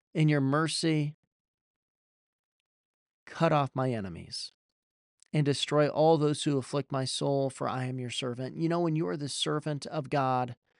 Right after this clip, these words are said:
you can go and you can call upon God to take care of the problems in your life, to take care of the,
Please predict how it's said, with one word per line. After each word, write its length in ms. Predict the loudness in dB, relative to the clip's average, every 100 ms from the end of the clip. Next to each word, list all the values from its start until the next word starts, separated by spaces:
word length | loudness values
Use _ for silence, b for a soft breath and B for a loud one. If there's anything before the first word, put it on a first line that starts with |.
| _ _ _ _ _
you 140 | -2
can 180 | 2 0
go 420 | 0 0 2 2
and 260 | 2 -2 -2
you 100 | -2
can 180 | -4 -6
call 320 | -2 0 2
upon 360 | 2 -2 -4 -4
God 500 | -2 0 0 0 -4 _ _ _ _ _ _ _
to 440 | 0 2 4 2 -4 _ _ _ _ _ _
take 160 | -4 -2
care 160 | -4
of 60 | -4
the 60 |
problems 580 | -6 -4 -2 -4 -8 -8
in 80 | -10
your 120 | -10
life, 420 | -10 -12 -14 -18 _
to 100 | -10
take 220 | 0 0 2
care 160 | 0
of 80 | 0
the, 140 | -2